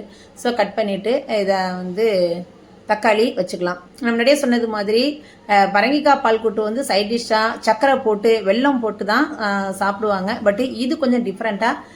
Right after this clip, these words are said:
ரைஸ்க்கு போட்டு நம்ம சாப்பிட போறோம். அதனால தான் இது தக்காளி எல்லாம் நான் சேர்த்துக்கிறேன். சைட் டிஷ்க்கு தக்காளி எல்லாம் போட மாட்டாங்க, வெல்லம் போட்டுருவாங்க, பால் ஊத்தி வெல்லம் போட்டுருவாங்க.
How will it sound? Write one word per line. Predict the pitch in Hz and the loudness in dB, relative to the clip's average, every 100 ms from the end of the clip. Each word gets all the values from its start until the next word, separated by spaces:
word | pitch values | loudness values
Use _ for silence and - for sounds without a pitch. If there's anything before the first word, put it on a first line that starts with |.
| - - | -12 -2
ரைஸ்க்கு | 202 226 285 - 277 | 2 4 2 -2 -4
போட்டு | 196 202 240 | -2 -2 -2
நம்ம | 233 202 | -2 -2
சாப்பிட | 202 180 202 | -4 -2 -4
போறோம். | 185 185 233 | -2 -2 0
அதனால | 196 214 196 | -2 -2 -2
தான் | 190 247 | -2 -2
இது | 202 240 | -2 -2
தக்காளி | 185 - 208 190 | -4 -4 -2 -2
எல்லாம் | 202 | -2
நான் | 208 202 | -6 -6
சேர்த்துக்கிறேன். | 175 165 165 175 - - - - | -8 -8 -6 -6 -6 -10 -20 -18
சைட் | - 247 311 311 | -4 0 2 2
டிஷ்க்கு | 339 - 302 330 330 | 0 2 2 2 2
தக்காளி | 208 277 | 0 0
எல்லாம் | 269 247 254 | 0 0 0
போட | 240 269 | 0 0
மாட்டாங்க, | 262 196 185 170 175 - - - - - - - - | 0 -2 -2 -4 -6 -12 -20 -20 -20 -20 -20 -20 -12
வெல்லம் | 226 233 262 | -2 0 2
போட்டுருவாங்க, | 240 214 202 196 | 2 0 0 2
பால் | 214 233 226 | 2 2 0
ஊத்தி | 208 285 | -2 0
வெல்லம் | 226 220 | 0 0
போட்டுருவாங்க. | 226 190 190 190 | -4 -2 -4 -2